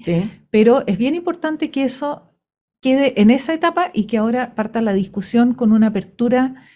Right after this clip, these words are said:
Speaker 2: mucho mayor.
Speaker 1: ¿Y, y cómo les cayó a ustedes que el expresidente Ricardo Lagos, que fue esta
Speaker 2: Mm.
Speaker 1: semana a hablar al Consejo, dijo que le preocupaba mucho, eh, cómo se estaba dando, eh,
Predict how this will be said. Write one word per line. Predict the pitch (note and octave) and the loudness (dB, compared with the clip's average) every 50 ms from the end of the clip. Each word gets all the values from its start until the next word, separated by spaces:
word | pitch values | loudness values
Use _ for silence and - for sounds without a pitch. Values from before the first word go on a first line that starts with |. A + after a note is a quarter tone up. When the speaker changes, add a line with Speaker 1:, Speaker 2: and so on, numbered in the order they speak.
| _ _ - | _ _ 0
Speaker 2:
mucho | A3 A3+ A3+ A3+ | 0 0 2 0
mayor. | G3 F#3 D#3+ - - D3+ - - - | -2 -2 -2 -4 -6 -10 -12 -12 -6
Speaker 1:
¿Y, | - A3 B3 - A3 | -2 -2 -2 -2 -2
y | E3+ | 0
cómo | G3+ C4 C#4 D4+ | 2 2 4 4
les | D4+ D#4 D4+ | 2 2 0
cayó | - A#3+ A#3+ A#3 A3+ A3+ | -2 -2 0 0 2 0
a | |
ustedes | A3 G#3+ A3 - G#3+ G#3+ A3 A3 G#3+ G#3+ A3+ A3 | 0 0 0 2 4 4 6 6 6 4 4 2
que | A3 - G3+ G3+ G3 F#3 | 0 -2 -2 -2 0 0
el | F#3+ | -2
expresidente | F#3+ F#3+ - - - F3+ F3 F3 F3+ F3 F3 F3 F3 E3+ E3+ - F#3+ F#3 F3+ | -4 -6 -8 -6 -6 -6 -4 -2 0 2 2 2 0 0 -2 0 0 0 0
Ricardo | E3+ D#3+ E3+ F3 E3+ E3+ F3 | 0 0 0 0 2 2 2
Lagos, | F3 F3 E3+ D#3+ D3 C#3+ | 2 2 2 2 0 -2
que | - D#3 | -4 -6
fue | - - D3+ | -6 -6 -4
esta | D3 - E3 | -2 2 4
Speaker 2:
Mm. | A3 | 4
Speaker 1:
semana | F#3+ D#3 D#3+ E3+ F3 F3+ F#3 F#3 F3+ E3+ | 4 4 2 0 0 0 -2 -2 -4 -4
a | - C#3 C#3+ | -4 -4 -6
hablar | D#3 D#3+ E3 D#3+ D#3 | -4 -4 -4 -4 -4
al | D#3+ D#3 D#3 D#3 | -4 -6 -6 -6
Consejo, | D#3+ D#3 D3 - - E3+ E3 - - F#3+ G3 F#3+ - - - - _ _ | -8 -8 -8 -6 -4 -6 -4 -4 -4 -4 -4 -6 -8 -14 -20 -20 _ _
dijo | - F3+ E3+ G3+ F3+ | -4 -2 0 0 0
que | F3 | 0
le | F3+ F3+ E3+ | 0 0 0
preocupaba | F3 E3+ D#3+ D#3+ E3+ F3 F3 F3 E3+ E3+ | 0 -2 -2 0 2 2 2 4 4 2
mucho, | F3 F#3 G3 F#3+ - A#3 A#3+ A#3+ B3 - | 2 2 0 -2 -2 2 2 4 4 4
eh, | F3 F3 E3+ E3+ E3 E3 E3+ | 2 2 2 2 2 0 -2
cómo | - F#3 F#3 F3 | -4 -4 -4 -4
se | E3+ F3+ | -4 -6
estaba | E3+ - E3+ E3+ E3 E3 | -6 -2 0 0 0 2
dando, | D#3+ E3 E3 E3+ E3+ E3 F3+ F3 F3 F3 E3+ D3+ - - | 0 0 0 0 0 2 4 4 4 4 4 2 0 -2
eh, | D#3 D3+ D3+ C#3+ C#3 C3+ C3+ B2+ A#2+ A#2+ | 0 0 0 0 0 -2 -4 -4 -6 -10